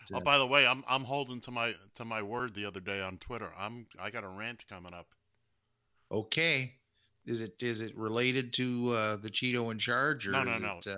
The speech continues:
Speaker 1: No, it's an Uber thing.
Speaker 2: Oh, it's an Uber thing. Okay.
Speaker 1: Oh, yeah. Oh, yeah.
Speaker 2: Well, I, I can't hardly wait here.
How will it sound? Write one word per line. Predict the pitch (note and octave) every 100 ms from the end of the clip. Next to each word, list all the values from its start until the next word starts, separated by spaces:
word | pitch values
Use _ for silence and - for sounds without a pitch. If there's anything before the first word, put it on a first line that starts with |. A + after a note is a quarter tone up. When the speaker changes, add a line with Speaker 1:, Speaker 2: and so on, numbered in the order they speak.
| G2
Speaker 1:
No, | G#2 G2
it's | -
an | A2+
Uber | B2+ A2+ F#2+
thing. | F#2 D#2+ - _ _ _ _ _ _ _
Speaker 2:
Oh, | F#2+ G2+
it's | -
an | D#2
Uber | G2 G#2+ F#2
thing. | - B1+
Okay. | E2 B2+ D#3+ B2+
Speaker 1:
Oh, |
yeah. | G2+ D#2+ - - -
Oh, |
yeah. | G2+ F2 - _ _ _ _ -
Speaker 2:
Well, | D#2+ F#2+ -
I, | - G#2 G#2+
I | G#2
can't | - A2 A2+
hardly | G2 A#2+ A2+ A#2+
wait | A2+ A#2 F2+
here. | E2 D#2